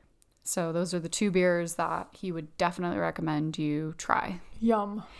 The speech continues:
Speaker 1: And
Speaker 2: I, I would personally recommend you try the Juicy Freak I P A as well, 'cause
Speaker 1: I
Speaker 2: that
Speaker 1: would
Speaker 2: one's
Speaker 1: too.
Speaker 2: really good.
Speaker 1: Mm-hmm. Me too. That one is so tasty. And I think the reason he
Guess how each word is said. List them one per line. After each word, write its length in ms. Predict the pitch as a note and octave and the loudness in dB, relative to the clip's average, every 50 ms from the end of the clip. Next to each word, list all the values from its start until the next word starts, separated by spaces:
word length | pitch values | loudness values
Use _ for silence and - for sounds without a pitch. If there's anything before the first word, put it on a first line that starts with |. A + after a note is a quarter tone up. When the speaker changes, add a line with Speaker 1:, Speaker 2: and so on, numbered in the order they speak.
| - - - - - | -20 -20 -20 -10 -4
Speaker 1:
And 460 | - F3+ F3 E3+ E3 E3 D#3+ E3+ F3 G3 | 0 2 2 2 2 0 -2 -2 -2 -2
Speaker 2:
I, 100 | G3+ G#3+ | 2 4
I 40 | A3+ | 8
would 200 | A#3 A#3+ A#3+ A#3 | 10 10 8 8
personally 340 | - A#3 A3 G#3 - A3 G#3 | 4 0 0 0 0 0 -2
recommend 420 | G#3 G3 G3+ - G#3 G#3+ G#3 G3+ | -2 -2 -2 -4 -4 -2 -2 0
you 100 | G#3 G#3 | 0 -2
try 220 | G3+ - A3+ G#3+ G#3 | -2 -2 -4 -4 -2
the 160 | G3 G#3+ G#3+ | -2 -2 -2
Juicy 340 | G3+ - A3+ G#3 G3 - G#3 | -2 -2 -4 -4 -4 -6 -6
Freak 280 | - - G#3+ G#3+ G#3 - | -6 -6 -6 -6 -6 -6
I 140 | - - F#3+ | -6 -6 -8
P 200 | - - - F3+ | -8 -8 -6 -6
A 180 | F#3+ G3+ G#3 | -6 -6 -8
as 160 | G#3 A3 A3 | -10 -10 -8
well, 300 | A#3 G#3+ D#3+ E3 A3+ A#3+ - - | -8 -8 -10 -10 -10 -12 -14 -4
'cause 180 | - - F#3 F#3+ | 0 2 2 2
Speaker 1:
I 40 | F#3 | 0
Speaker 2:
that 80 | F#3+ | -2
Speaker 1:
would 60 | G#3 G#3+ | -4 -6
Speaker 2:
one's 140 | - A3 | -6 -6
Speaker 1:
too. 100 | A3 - | -4 -2
Speaker 2:
really 200 | D4 D#4 D4 - | -2 -2 -2 -4
good. 320 | A3+ - G3 - F#3 A3+ - - - - - G3+ | -6 -8 -10 -10 -10 -10 -12 -16 -14 -8 -4 -2
Speaker 1:
Mm-hmm. 500 | G#3 G#3 F#3+ G3 F#3+ F#3+ G#3 B3 C#4+ D4 D4 - G#3+ F#3 E3+ - - | 0 0 2 2 2 4 6 6 6 6 2 -2 -12 -16 -10 -2 0
Me 120 | F3+ F3+ - | 2 2 4
too. 300 | - F3+ F#3 F3 D#3+ - - | 4 6 4 4 4 2 2
That 160 | - - - | 2 2 2
one 200 | F3+ F3+ F3 E3+ | 2 2 2 0
is 320 | D#3 D3+ - - - - - - - - - - - - - - - - - - | 0 -2 -2 -4 -6 -6 -8 -12 -20 -20 -20 -20 -20 -20 -20 -20 -20 -20 -20 -16
so 400 | - - - - - - F#3+ F#3+ | -10 -6 -4 0 2 4 4 4
tasty. 640 | F3+ F#3+ F3+ D#3+ D3+ - - E3 D#3+ D#3+ D#3+ F3 F3+ C4 - - | 4 2 0 -2 -2 -4 -4 -4 -4 -4 -4 -4 -8 -8 -6 -2
And 680 | F3+ F3+ E3+ E3 E3 D#3+ D#3+ D#3+ D#3+ E3 E3 D#3+ - - | 0 2 2 2 2 2 0 0 0 0 -2 -4 -6 -8
I 960 | - - - - - - - - - - - - - - - - - - - - | -12 -16 -20 -20 -20 -20 -20 -20 -20 -20 -20 -20 -20 -20 -20 -20 -20 -6 4 6
think 160 | C#4 C#4 C#4 | 6 6 8
the 80 | E4 D4+ | 6 6
reason 320 | B3 G#3 G3+ G3 G#3 G#3+ | 6 6 6 4 4 4
he 540 | F#3+ F3+ G3+ G3 F#3+ F#3 F3+ F3 E3+ E3+ | 6 6 4 4 4 4 4 4 4 2